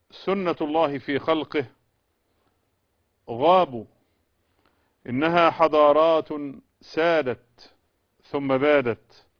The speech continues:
إن المطالع لتاريخ هذه الحضارات ليدهش لما وصلت إليه هذه الحضارات من علوم فلكية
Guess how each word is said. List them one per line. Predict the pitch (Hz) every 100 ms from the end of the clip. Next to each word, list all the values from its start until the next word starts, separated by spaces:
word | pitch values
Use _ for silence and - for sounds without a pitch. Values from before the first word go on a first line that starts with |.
| _ _ _ _ _ _ _ _ _ _ _ 127
إن | 139
المطالع | 143 147 175 190 185 175 165
لتاريخ | 165 165 156 151 170 175 175
هذه | 151 156 175 170 151 156
الحضارات | 139 - 156 151 147 151 165 165 151 _ - - _ _ _ _ _ _ _ _ _ -
ليدهش | 120 143 190 156 135 117 - - - - _ _ _ _ _ -
لما | 120 147 151 151
وصلت | 143 175 - 160 151 143
إليه | 135 143 160 139 143 135 139
هذه | 135 151
الحضارات | 143 - 135 135 131 139 151 143 151 147 143 _ _ _ _ _ _ _ -
من | 123 135
علوم | 135 160 190 175 165 151 131 -
فلكية | 143 135 131 175 170 156 - 151 143